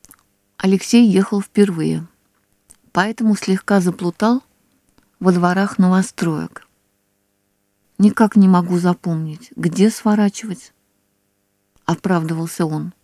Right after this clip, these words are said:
«Купил недавно». Квартира оказалась большой, хорошо меблированной, с евроремонтом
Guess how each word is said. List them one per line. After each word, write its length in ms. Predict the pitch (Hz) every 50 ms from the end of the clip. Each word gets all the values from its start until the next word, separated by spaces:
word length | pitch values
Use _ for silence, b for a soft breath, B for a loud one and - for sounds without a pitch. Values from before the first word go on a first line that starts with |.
| _ _ _ _ _ _ _ _ _ _ _ _ _ _ _ _ _ _ _
«Купил 340 | - - 175 - - 240 254
недавно». 720 | 254 233 202 190 170 180 170 165 160 - - 175 185 185 _ _ _ _ _ _ _ _ _ _ _ _ _ _ _ _ _ _ _ _ _ _ _ _ _ _ _ _ _ _ _ _ _ _ _ _ _ _ _
Квартира 500 | - - 190 190 - - 247 262 277 254
оказалась 520 | 220 190 - 196 185 196 202 214 214 214 208
большой, 580 | 190 202 214 214 202 - - - 160 170 180 175 - _ _ _ _ _ _ _ _ - _ _
хорошо 480 | - - - 185 185 190 175 - 247
меблированной, 880 | 240 233 233 208 208 220 226 208 180 170 165 156 156 156 165 175 175 - _ _ _ _ _ _ _ _ _ _
с 160 | - - -
евроремонтом 960 | 196 196 214 208 220 226 226 208 233 208 190 170 170 165 160 - 175 - -